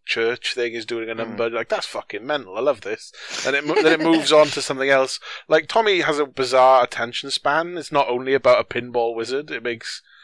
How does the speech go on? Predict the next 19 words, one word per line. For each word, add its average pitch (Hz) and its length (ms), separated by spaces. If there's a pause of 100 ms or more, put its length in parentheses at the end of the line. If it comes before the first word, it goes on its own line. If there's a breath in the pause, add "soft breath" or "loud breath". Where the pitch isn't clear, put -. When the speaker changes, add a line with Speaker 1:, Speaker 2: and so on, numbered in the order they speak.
(360 soft breath)
Speaker 1:
it 165 40
doesn't 170 120
make 143 160
full 139 340
sense - 640
as 120 140
much 127 260
as 120 140
this 127 260
makes 131 260
sense. 156 300
I 147 40
like 160 200
the 143 80
structure - 560
of 87 80
this 95 240
sports - 480
movie 101 460